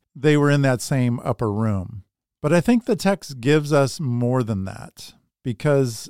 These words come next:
in the very next verse, it says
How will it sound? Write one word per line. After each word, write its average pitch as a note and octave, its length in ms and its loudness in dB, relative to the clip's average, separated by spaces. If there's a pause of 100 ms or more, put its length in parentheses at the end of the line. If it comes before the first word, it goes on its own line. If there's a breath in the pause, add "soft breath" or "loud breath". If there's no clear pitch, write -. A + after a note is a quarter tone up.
in C#3+ 180 0
the C#3+ 80 2
very F#3 400 2
next E3 320 -2
verse, A#2 640 -2
it C#3 220 -4
says B2+ 520 0